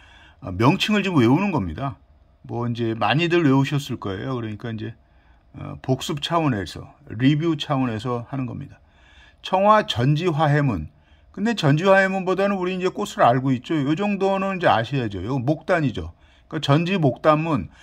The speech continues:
근데 목단인지 뭐 동백인지 뭐 이렇게 헷갈리면 그냥 전지화해문 하면 간단하잖아요. 그냥 화해라는 게 꽃이니까. 전지화해문, 별구완, 기종은. 그러니까 청화는 앞에 쓰고, 그 다음에는 이제 문양을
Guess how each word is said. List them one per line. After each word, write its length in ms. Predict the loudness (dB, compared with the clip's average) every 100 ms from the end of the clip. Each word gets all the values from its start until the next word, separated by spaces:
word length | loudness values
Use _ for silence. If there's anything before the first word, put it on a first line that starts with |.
| -20 -4
근데 120 | 2
목단인지 760 | 4 4 4 4 2 -4 -6 -4
뭐 240 | -2 -2
동백인지 800 | 0 2 2 2 0 0 0 0
뭐 340 | -2 -2 -4 -10
이렇게 260 | -10 -8
헷갈리면 880 | -2 2 2 2 0 0 0 -2 -4
그냥 260 | -4 -4 -4
전지화해문 1040 | -2 -2 0 0 0 0 0 -2 -4 -4
하면 400 | -6 -8 -6 -8 -8
간단하잖아요. 640 | -4 0 2 0 -4 -8 -8
그냥 220 | -10 -12 _ _ _ -2
화해라는 480 | 0 4 2 2
게 60 | -2
꽃이니까. 640 | -4 -6 -4 -6 -6 -14 -20 _ _ _ _ -8
전지화해문, 1000 | -2 2 2 4 4 4 0 0 -4
별구완, 880 | 0 2 4 4 2 2 2 -2 -8 -16 _ _ _ _
기종은. 520 | -6 2 2 2 -2
그러니까 360 | -4 0 0 -2 -10 -20 _
청화는 540 | -2 2 4 4 6 6
앞에 300 | 4 2 -6
쓰고, 600 | -8 -2 2 2 0 -8 _ _ _ _ -8
그 100 | -2
다음에는 340 | 0 0 -2
이제 100 | -2
문양을 720 | 0 2 2 2 0 -2 -4